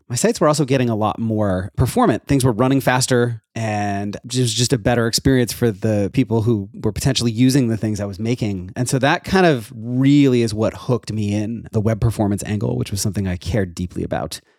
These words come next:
You asked what Vanilla J S means to me. For me, it generally means an absence of dependencies. So it's using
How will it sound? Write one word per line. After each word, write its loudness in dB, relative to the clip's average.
You 4
asked 4
what 4
Vanilla 4
J 2
S 0
means 4
to 2
me. 2
For 2
me, 2
it 0
generally 4
means 4
an -4
absence -2
of -4
dependencies. -4
So 0
it's -2
using 0